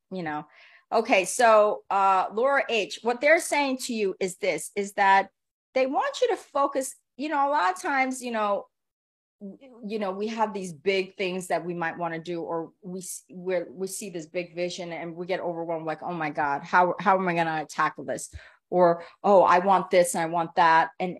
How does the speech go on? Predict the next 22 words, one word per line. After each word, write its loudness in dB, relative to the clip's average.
and -2
we're, -2
we 0
get 4
overwhelmed. -2
We -2
get 4
overwhelmed. 0
And -2
when 2
we 0
get 4
overwhelmed, 0
we -4
become -6
confused, -4
we 0
feel 2
uncertain, 0
we -6
get 2
doubt, 6